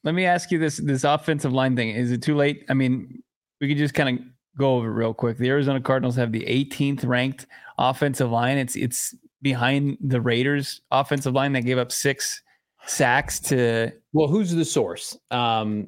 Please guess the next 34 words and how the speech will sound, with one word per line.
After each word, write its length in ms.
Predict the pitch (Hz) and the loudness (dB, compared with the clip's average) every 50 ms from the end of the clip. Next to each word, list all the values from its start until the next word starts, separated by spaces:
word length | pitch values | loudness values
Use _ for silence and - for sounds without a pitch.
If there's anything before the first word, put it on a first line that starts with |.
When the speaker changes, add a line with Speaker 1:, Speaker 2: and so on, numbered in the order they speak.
| - _ - | -10 _ -6
Speaker 2:
is 180 | - 110 98 | -6 -4 -2
it 180 | 110 104 - - | -4 -4 -2 -2
our 140 | 87 120 110 | -2 0 0
friends 240 | - 139 131 123 113 | 0 0 0 0 -2
at 80 | 107 - | -2 0
P 140 | 131 139 | 2 2
F 120 | 127 120 - | 2 2 2
F? 240 | 147 147 170 - _ _ _ _ - | 2 2 0 -2 _ _ _ _ -6
Because 340 | 120 - - 131 117 104 | -2 0 0 0 0 -2
P 180 | - - 190 208 | -4 0 0 0
F 120 | 214 208 - | 2 2 2
F, 380 | 208 165 135 117 107 - - - - _ _ _ _ _ _ _ - | 2 4 2 2 0 -4 -10 -16 -18 _ _ _ _ _ _ _ -2
I 80 | 120 120 | 0 2
like 200 | 131 139 135 - | 2 2 2 2
a 40 | |
lot 180 | 131 131 139 151 | 2 2 2 2
of 60 | 156 | 2
what 140 | 151 151 151 | 2 0 0
they 120 | 170 151 | 0 0
do, 300 | 139 131 117 101 90 85 - _ _ _ _ _ - | 0 0 0 -2 -2 -6 -10 _ _ _ _ _ -2
Speaker 1:
Mm-hmm. 180 | 143 139 135 | 0 0 2
Speaker 2:
but 120 | 131 139 156 | 0 0 0
their 120 | 135 139 | 2 2
offensive 480 | 147 147 147 139 156 147 123 131 117 107 | 4 2 2 0 -2 -2 -2 -2 -2 -2
line 280 | 113 110 113 117 117 | 0 0 0 -2 -2
grading 400 | 107 117 113 110 110 107 107 101 95 - - _ | 0 0 0 0 0 0 -2 -4 -6 -8 -8 _
is 220 | - 110 101 101 - | -4 -4 -4 -6 -6
terrible. 520 | - 101 95 85 - - - - - - _ _ _ _ - | -6 -6 -6 -6 -6 -6 -8 -10 -12 -14 _ _ _ _ -6
It's 160 | 123 110 117 | -4 -2 0
Speaker 1:
Yeah. 60 | 113 | 0
Speaker 2:
not, 260 | 113 110 107 107 110 - - _ _ - | 2 0 0 -2 -2 -6 -10 _ _ -6
it's 180 | 127 104 - | -6 -4 -2
not 320 | 143 131 120 113 110 - - | -2 0 0 -2 -2 -4 -4
good. 240 | 104 92 87 69 | -4 -4 -4 -8